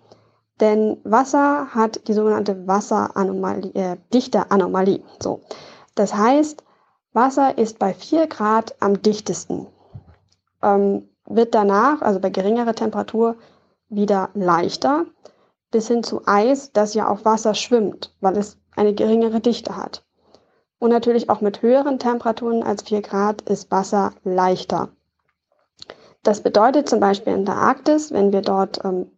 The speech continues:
kalte Lufttemperaturen haben von ein, zwei Grad, das Wasser kühlt sich ab, sinkt das kalte Wasser, sobald es vier Grad erreicht hat, in die Tiefe ab und anderes Wasser schwappt darüber,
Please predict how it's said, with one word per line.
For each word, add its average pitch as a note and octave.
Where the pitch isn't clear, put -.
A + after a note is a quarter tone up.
kalte F#3+
Lufttemperaturen C4
haben A3+
von G3+
ein, F#3+
zwei F#3+
Grad, B3
das -
Wasser G3+
kühlt G3+
sich -
ab, C4
sinkt B3+
das G3+
kalte G#3
Wasser, C4
sobald G#3
es G3+
vier A3+
Grad G#3
erreicht A#3
hat, A3
in G#3+
die G3+
Tiefe G3+
ab -
und G#3
anderes A#3
Wasser G#3
schwappt -
darüber, G3+